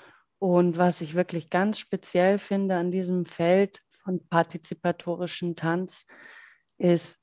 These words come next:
es hat eine ganz spezielle Qualität, ähm, dieser körperliche Ausdruck von Authentizität, von Unmittelbarkeit, von Emotionalität, den, glaub ich, ein klassischer, ausgebildeter,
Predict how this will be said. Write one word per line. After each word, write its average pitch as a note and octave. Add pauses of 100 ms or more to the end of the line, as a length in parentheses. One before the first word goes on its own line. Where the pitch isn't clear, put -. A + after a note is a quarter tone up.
es -
hat E3+
eine F3
ganz F3
spezielle E3+
Qualität, E3 (680)
ähm, E3+
dieser F3+
körperliche E3+
Ausdruck E3+ (140)
von E3
Authentizität, F3+ (200)
von E3+
Unmittelbarkeit, G3 (140)
von F3 (100)
Emotionalität, F#3+ (420)
den, E3+
glaub E3
ich, F3+
ein E3
klassischer, F#3
ausgebildeter, F3+